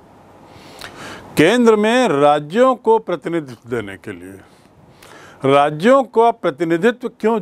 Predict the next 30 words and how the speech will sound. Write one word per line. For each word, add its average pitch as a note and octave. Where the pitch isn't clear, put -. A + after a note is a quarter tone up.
जरूरी F3
है? G#3
क्योंकि G3
भारत D3+
एक F3
संघ E3
है F#2
और C#3+
संघ G3
में F3+
राज्य F3+
बड़े D3+
महत्वपूर्ण C3
होते G#2
हैं। -
तो F3
राज्यों D#3+
को A3+
प्रतिनिधित्व F3+
देने E3+
के D3+
लिए D3+
केंद्र E3
में D#3
एक D3+
सदन G3
है F3
जिसका F3
नाम C#3+
है C#3